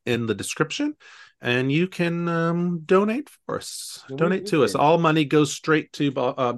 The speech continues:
Speaker 1: straight to the Children's Miracle Network. So I suppose I was gonna say to Boston Children's, but it's to the Children's Miracle Network. Um, and it's for a great cause. Help the kids. Help the big, beautiful kids.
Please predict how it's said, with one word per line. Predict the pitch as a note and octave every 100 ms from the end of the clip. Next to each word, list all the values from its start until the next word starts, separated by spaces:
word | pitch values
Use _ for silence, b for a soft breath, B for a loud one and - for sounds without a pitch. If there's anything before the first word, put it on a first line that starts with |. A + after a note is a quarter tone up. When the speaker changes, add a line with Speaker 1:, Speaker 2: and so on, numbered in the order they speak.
| G#2+
Speaker 1:
straight | A#2+ C3 B2 -
to | C3+ B2+
the | A#2
Children's | - B2 G#2+ A#2+
Miracle | G#2+ -
Network. | G#2+ A2+ G#2 G#2
So | D3
I |
suppose | D3 D#3+
I |
was | G#2+
gonna | G#2+
say | G#2
to | F#2+
Boston | G2 G2 - E2
Children's, | - G2+ G#2+ G#2+
but | - - B B B B B
it's | - -
to | G#2
the |
Children's | F#2 G#2+ F#2 F#2
Miracle | G#2 G2 A2
Network. | D#3 F#3+ - b b b b
Um, | A#2+ B2 A#2+ B2+ B2+ -
and | D3
it's | D3
for | - F3
a | C#3+
great | C3 -
cause. | - E2+ -
Help | D#3+ F3
the | -
kids. | D3 - D#2+ D#2+
Help | - F3+ F#3 -
the | A#2+
big, | G#2+ - C#3+ C3 A#2+
beautiful | G#2 B2 B2+ B2 A#2+ G#2 -
kids. | - D#2 C#2 - - -